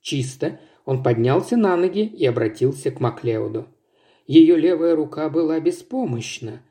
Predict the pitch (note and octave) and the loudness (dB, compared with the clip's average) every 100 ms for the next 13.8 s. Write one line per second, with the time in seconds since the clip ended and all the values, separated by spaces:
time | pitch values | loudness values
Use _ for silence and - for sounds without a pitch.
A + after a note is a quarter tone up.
0 | _ - C3 C3 - D#3+ D#3 A#3 B3 A#2 | _ -4 -2 -2 -2 -2 0 2 2 2
1 | A2 B2+ E3+ F#3+ - A#2+ C3+ G#3 D#3 A2+ | 2 2 2 0 0 -4 -2 0 0 0
2 | A2 A#2+ D#3 G3+ B2+ - D#3 G#3+ G#3 G#2+ | 0 2 2 2 -2 -2 -2 2 0 2
3 | B2 F#3 A3+ C3 C#3+ D#3+ F3+ G#3 - C#4 | 0 0 0 0 0 2 0 -2 0 0
4 | D#3+ - - _ C#3 C3 E3 D#3+ C#3+ C#3 | 0 -6 -20 _ -10 -2 -2 0 0 0
5 | C#3 D3+ C#3 C3+ C3+ C3 C3+ B2+ C3 B2+ | 0 0 2 2 0 0 -2 -2 0 0
6 | D3+ A3+ D#3+ A#2 - _ _ C3 D#3+ D4 | 2 4 2 0 -10 _ _ -2 6 6
7 | A3 F#3 B2+ C#3 C#3 C3+ C3+ C3+ C3 - | 6 2 -2 -4 -4 -4 -4 -6 -8 -6
8 | C3 B2+ A#2+ A#2+ B2+ E3+ C#3 A2 A#2+ C#3 | -6 -4 -4 -4 -2 -2 -2 0 0 2
9 | C#3 G#3 - - _ _ B2+ - C#3 C3 | 2 0 -4 -20 _ _ -14 -8 -4 -2
10 | B2+ C3 F3+ E3 E3+ F#3 G#3 B3 F3 C3 | 0 0 0 0 2 2 0 -2 -2 -2
11 | A2+ A#2 - - C3+ C#3+ C3+ C3+ C3+ B2+ | -4 -6 -12 -10 -4 -2 0 0 0 -2
12 | - C#3 B2+ C#3+ C#3+ D#3+ G#3+ - - - | -6 -4 -2 -2 -2 -4 -4 -6 -8 -6
13 | B2 A#2+ C3 B2 C#3 C3 F3+ | -2 0 0 0 0 2 0